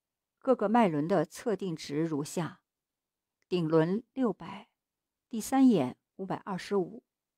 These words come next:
喉轮三百五十，心轮五百零五，太阳神经丛二百七十五，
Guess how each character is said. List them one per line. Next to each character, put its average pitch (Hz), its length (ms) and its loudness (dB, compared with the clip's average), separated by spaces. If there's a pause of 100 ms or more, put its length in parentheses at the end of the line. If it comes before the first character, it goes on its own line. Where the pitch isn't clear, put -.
(360)
喉 190 340 2
轮 180 400 4 (100)
三 - 260 -2
百 247 140 -2
五 233 160 0
十， 156 400 -8 (640)
心 254 320 4
轮 143 280 0 (200)
五 202 180 -2
百 190 240 -8
零 175 300 -10
五， 170 220 -10 (800)
太 226 160 0
阳 170 180 2
神 180 220 -6
经 233 180 0
丛 170 420 -8 (160)
二 190 140 -4
百 - 120 -8
七 - 220 -6
十 226 160 -6
五， 156 220 -8